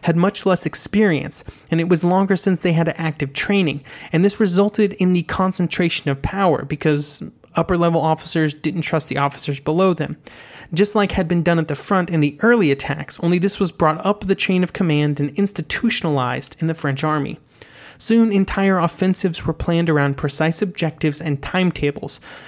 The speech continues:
with one failure along the line creating a cascading effect along the front. Other armies would find this method of planning to eventually be a mistake, but it would come far too late for the French.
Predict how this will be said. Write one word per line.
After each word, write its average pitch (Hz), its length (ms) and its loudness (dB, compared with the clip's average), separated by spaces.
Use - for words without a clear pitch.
with 170 180 0
one 208 200 4
failure 196 580 4
along 170 340 2
the 165 60 2
line 156 420 2
creating 170 320 2
a 156 60 2
cascading 180 720 0
effect 139 500 -2
along 131 200 -2
the 127 80 -4
front. - 460 -4
Other 214 260 6
armies 196 400 2
would 170 140 2
find 170 300 2
this 170 140 0
method 160 300 2
of 143 140 -2
planning 156 340 2
to 156 140 0
eventually 170 420 0
be 156 160 2
a 143 60 4
mistake, 143 640 -2
but 151 100 2
it 151 40 0
would 151 160 -4
come 160 260 0
far 156 280 0
too 160 220 -2
late 139 440 -2
for - 100 -6
the 135 80 -2
French. 139 540 -4